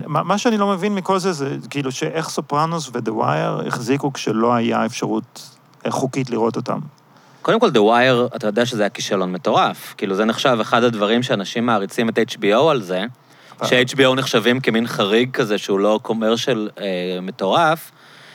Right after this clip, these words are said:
Speaker 2: שהם, הם תמכו ב-The Wire גם כשאף אחד לא ראה את זה. The Wire הייתה בזמן אמת, אה,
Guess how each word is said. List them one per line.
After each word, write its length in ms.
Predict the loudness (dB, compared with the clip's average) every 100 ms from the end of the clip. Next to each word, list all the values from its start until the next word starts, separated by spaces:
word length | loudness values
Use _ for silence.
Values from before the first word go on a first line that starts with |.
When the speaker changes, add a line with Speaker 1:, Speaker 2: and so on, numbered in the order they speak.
| -20 _
Speaker 2:
שהם, 420 | -2 0 2 -2 -4
הם 100 | -6
תמכו 380 | -4 -4 -2 0
ב-The 120 | 2 4 4
Wire 260 | 6 4 2
גם 200 | 0 0
כשאף 280 | 0 -2 -2
אחד 100 | 0
לא 160 | 2
ראה 160 | 4 2
את 80 | -2
זה. 80 | -16 _ -20 -20 -20 _
The 40 | 4
Wire 300 | 4 4 2
הייתה 280 | 2 2
בזמן 340 | 2 2 2 2
אמת, 320 | 4 2 2
אה, 340 | 4 4 4